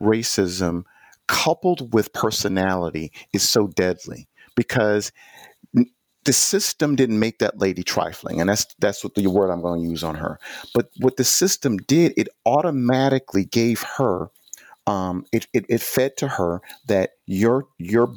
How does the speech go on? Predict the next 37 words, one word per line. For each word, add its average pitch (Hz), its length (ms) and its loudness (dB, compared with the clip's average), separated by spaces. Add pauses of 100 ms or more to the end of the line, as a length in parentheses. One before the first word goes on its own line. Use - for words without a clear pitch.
beautiful 127 460 4
son, - 480 -6 (420)
right, 98 380 -2 (500)
is 117 120 2
somehow 123 680 0
in 101 160 2
a 98 40 2
different 104 380 -2
category 107 640 0
as 92 140 -4
other 87 200 0
kids. - 380 -4
So - 220 -2
she - 160 -4
walked 127 420 -2
into 117 300 0
her 104 180 2
job 95 640 0 (300)
believing 120 520 2
that, 78 140 -2
'cause 98 120 -2
she - 100 2
was 101 180 0
trained 123 800 2 (320)
from 104 320 -4 (140)
birth 113 420 -4
to 101 80 -4
believe 92 320 0
that. - 200 -2
But 98 120 -4
then 120 180 2
further, 139 600 0 (500)
you 135 120 4
see 175 220 2
how 190 180 4
the 156 120 -2
system - 720 0